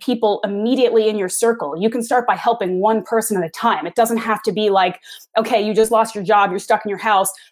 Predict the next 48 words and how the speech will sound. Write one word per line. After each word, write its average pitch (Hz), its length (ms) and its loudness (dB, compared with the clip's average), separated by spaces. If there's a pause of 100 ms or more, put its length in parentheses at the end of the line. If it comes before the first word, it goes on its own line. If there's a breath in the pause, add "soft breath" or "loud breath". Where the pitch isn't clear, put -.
What's 214 260 0
the 226 140 0
next, 214 280 -2
like, 190 200 0
big 196 360 0
project 226 440 0
you 196 80 -10
can 185 100 -2
start?" 165 320 -2
You 226 100 0
can 226 140 -2
start 240 460 0
by, 196 280 0
like 190 200 -6
you 196 80 -10
said, - 340 0
supporting 220 540 0
the - 40 -10
people 185 460 -2 (240 loud breath)
in 208 80 -4
your 190 140 0
immediate 202 640 0 (300)
group 196 480 2
and 185 320 0
asking 220 420 0
them 185 180 -2
what 190 180 0
they 196 100 0
need 196 220 0
and 160 100 -10
asking 226 320 0
them 202 120 -2
how 190 180 0
you 196 160 -2
can 185 240 -4
help 180 400 -2
and 180 180 -2
using 226 300 2
your 190 160 2
skills 196 420 0
to - 80 -16
help 208 280 -2
people 190 280 -2
that 180 80 -2
are 180 120 2
in 196 100 -2
your 185 120 2
network. 170 420 -2